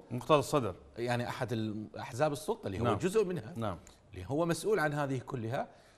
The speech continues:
Speaker 2: مع هذا أيضًا لعبة الخداع السياسي، فهذه واحدة من الخداع السياسي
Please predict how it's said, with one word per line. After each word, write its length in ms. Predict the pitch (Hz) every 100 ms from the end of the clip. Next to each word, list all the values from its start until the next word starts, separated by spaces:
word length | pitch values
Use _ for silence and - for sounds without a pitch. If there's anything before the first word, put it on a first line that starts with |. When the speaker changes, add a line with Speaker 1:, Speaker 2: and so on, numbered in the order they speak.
| -
Speaker 2:
مع 220 | 139 185
هذا 320 | 208 196 185 170
أيضًا 240 | 175 185
لعبة 420 | 226 156 165 147 147
الخداع 460 | 131 135 127 143
السياسي، 480 | 139 - 139 135 131
فهذه 800 | 120 110 135 151 147 131 120 117
واحدة 480 | 110 156 190 170 156
من 140 | 147 143
الخداع 400 | 135 127 135 131
السياسي 640 | 127 135 131 120 127 123